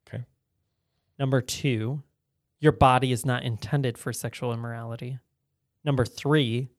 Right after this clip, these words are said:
Speaker 2: your union with Christ is opposed to sexual immorality. Number four, your body is harmed by sexual immorality.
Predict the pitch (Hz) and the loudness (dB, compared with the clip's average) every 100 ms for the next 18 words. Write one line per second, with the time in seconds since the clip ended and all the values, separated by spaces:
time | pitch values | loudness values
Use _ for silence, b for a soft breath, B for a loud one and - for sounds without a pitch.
0 | _ - 147 120 135 135 131 120 - - | _ 6 6 6 4 4 2 2 -2 -2
1 | 143 131 - 131 - - 147 - - 160 | 0 2 0 -4 -4 -4 -2 0 6 6
2 | 165 - - - 123 - 120 113 - 120 | 6 0 -6 -4 -4 -4 -4 -4 -4 -6
3 | 113 110 110 117 160 - _ _ _ _ | -6 -6 -8 -8 -10 -12 _ _ _ _
4 | _ _ _ _ 156 139 117 - - 170 | _ _ _ _ 0 2 2 2 6 8
5 | 147 131 143 - _ 147 139 131 127 120 | 8 4 -4 -10 _ 0 4 6 4 0
6 | 110 - 139 151 170 135 - 120 110 127 | -4 -2 2 4 4 0 -2 -4 -2 -6
7 | - 127 120 123 117 117 113 113 110 139 | -4 -4 -4 -4 -8 -8 -10 -8 -8 -8